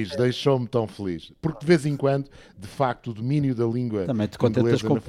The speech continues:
Speaker 2: Fórmula um. Não, é, são pequenas vitórias, porque, eh, a verdade é que a Fórmula um, por variedíssimas razões, e, e nós temos de entender todos, de facto, a língua inglesa hoje em dia domina a comunicação a nível mundial, parece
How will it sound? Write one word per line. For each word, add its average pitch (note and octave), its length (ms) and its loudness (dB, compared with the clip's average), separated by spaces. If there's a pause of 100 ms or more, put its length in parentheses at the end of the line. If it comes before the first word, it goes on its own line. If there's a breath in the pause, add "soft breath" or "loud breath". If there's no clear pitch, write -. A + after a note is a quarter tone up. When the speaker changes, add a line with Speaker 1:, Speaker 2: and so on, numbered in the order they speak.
(100)
Speaker 2:
Fórmula A2 220 -2
um. G#2+ 240 -4 (540 soft breath)
Não, G#3+ 420 4
é, E3 180 0 (180)
são A#3 200 4
pequenas A#3+ 400 4
vitórias, E3 640 2
porque, C#3 680 0
eh, A2+ 400 0
a D#3 40 2
verdade C3+ 460 -2
é C3+ 80 -2
que - 140 -6
a A#2+ 40 -6
Fórmula B2 320 -4
um, A2+ 260 -4 (920)
por - 100 -14
variedíssimas G2+ 640 -8
razões, A2 500 -4 (360 soft breath)
e, E2 600 -12
e D#2+ 200 -12
nós G2 240 -6
temos F#2+ 240 -8
de F#2+ 60 -12
entender F#2+ 340 -10
todos, G2+ 300 -8
de - 60 -20
facto, G2 280 -8
a F#2 40 -8
língua F#2+ 220 -8
inglesa F#2+ 280 -8
hoje F2+ 160 -10
em G2 60 -6
dia F#2+ 180 -8
domina G2+ 460 -6 (240 soft breath)
a F#2+ 80 -8
comunicação G#2 480 -8
a G2+ 40 -6
nível G2+ 340 -6
mundial, G#2 380 -6
parece C#3 500 -4